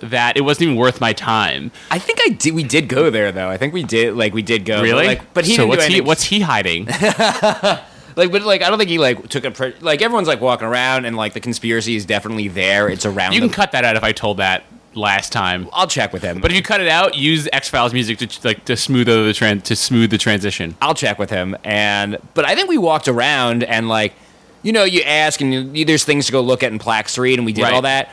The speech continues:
Speaker 2: But, like, I don't think he went above and beyond that. But, like, everyone's
Speaker 1: Right.
Speaker 2: doing that. There is definitely, when you go there in Dallas, like, um, there's obviously things ar-, about it around there, and, um, including definitely dudes with pamphlets about, like, what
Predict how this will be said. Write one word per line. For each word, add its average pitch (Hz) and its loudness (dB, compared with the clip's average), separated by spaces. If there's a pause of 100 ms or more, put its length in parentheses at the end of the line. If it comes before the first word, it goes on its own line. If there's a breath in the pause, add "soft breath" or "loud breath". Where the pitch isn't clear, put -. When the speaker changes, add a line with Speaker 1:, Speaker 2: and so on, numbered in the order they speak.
(140 loud breath)
Speaker 2:
But, 131 -6
like, 135 2
I 147 2
don't 160 0
think 147 -2
he 120 2
went 110 0
above 101 0
and 104 -4
beyond 95 0
that. 90 -4
But, 131 -2
like, 131 2
everyone's 110 -2
Speaker 1:
Right. 104 0
Speaker 2:
doing 98 0
that. - -12 (140 loud breath)
There 180 2
is 170 0
definitely, 131 0
when 117 0
you 113 0
go 113 2
there 107 0
in 107 -4
Dallas, 101 -2
like, 90 -6
um, 87 -8
there's 127 -2
obviously 107 -2
things 98 -6
ar-, 98 -2
about 101 -2
it 95 -2
around 101 -2
there, 92 -4
and, 90 -6 (440 loud breath)
um, 95 -2
including 135 -2
definitely 139 -2
dudes 120 0
with 120 -4
pamphlets 98 -4
about, 95 -2
like, 95 -6
what 98 -2